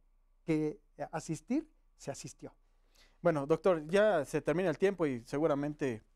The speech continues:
Speaker 2: quedan muchas cosas en el aire, pero para quienes nos escuchan y nos ven y pudieran enfrentar este tipo de situaciones,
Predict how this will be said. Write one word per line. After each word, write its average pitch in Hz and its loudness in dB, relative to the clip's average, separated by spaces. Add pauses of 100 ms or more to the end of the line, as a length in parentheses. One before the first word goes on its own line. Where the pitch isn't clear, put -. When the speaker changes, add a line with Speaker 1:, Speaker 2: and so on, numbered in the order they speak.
(280)
Speaker 2:
quedan 170 4
muchas 165 -4
cosas 170 0
en 139 -2
el 139 2
aire, 156 4
pero 170 2 (340)
para 147 2
quienes 147 -4
nos 139 -2
escuchan 165 -4
y 131 -2
nos 135 -2
ven 190 0
y 131 -6
pudieran 160 0
enfrentar 135 0
este 139 -2
tipo 147 -2
de 117 -4
situaciones, 160 -2